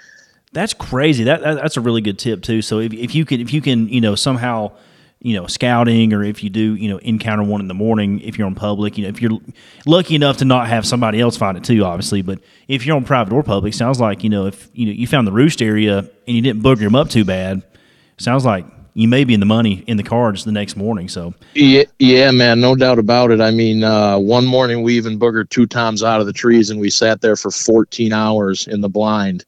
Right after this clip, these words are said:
Speaker 1: What?
Speaker 2: And, uh,
Speaker 1: <laughs>
Speaker 2: and they came back about half an hour before, uh, my buddy Barry ended up having to go back to Kentucky, and he got his two birds.
Speaker 1: Wow, dude, that's crazy. Yeah, dude. So, like, selfishly, and Osceola is on my bucket list 'cause that's the last one.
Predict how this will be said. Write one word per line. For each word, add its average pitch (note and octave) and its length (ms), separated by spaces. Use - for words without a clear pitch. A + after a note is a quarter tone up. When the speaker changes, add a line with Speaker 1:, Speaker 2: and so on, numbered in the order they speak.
Speaker 1:
What? G#2 380
Speaker 2:
And, G#2 280
uh, G2+ 340
Speaker 1:
<laughs> - 160
Speaker 2:
and G2+ 260
they G2+ 140
came G#2+ 320
back G#2+ 340
about G#2 340
half A2 300
an G#2+ 80
hour A2 260
before, G#2+ 520
uh, G#2 140
my G#2 160
buddy G#2 280
Barry G#2 460
ended G2+ 220
up G2+ 140
having G2+ 260
to G2 60
go A2+ 200
back G#2 240
to - 80
Kentucky, G#2+ 500
and F#2 80
he G2+ 80
got G2+ 200
his F#2+ 140
two G#2 160
birds. F#2 420
Speaker 1:
Wow, A#2 800
dude, G2+ 320
that's F#2 200
crazy. F#2+ 460
Yeah, A#2+ 220
dude. A#2+ 200
So, C3 180
like, A2+ 180
selfishly, F3 580
and C3 100
Osceola C3+ 520
is A#2 180
on B2 180
my A#2+ 120
bucket A#2 340
list A#2 260
'cause G#2+ 160
that's A#2 200
the G#2+ 100
last G#2+ 400
one. A2 240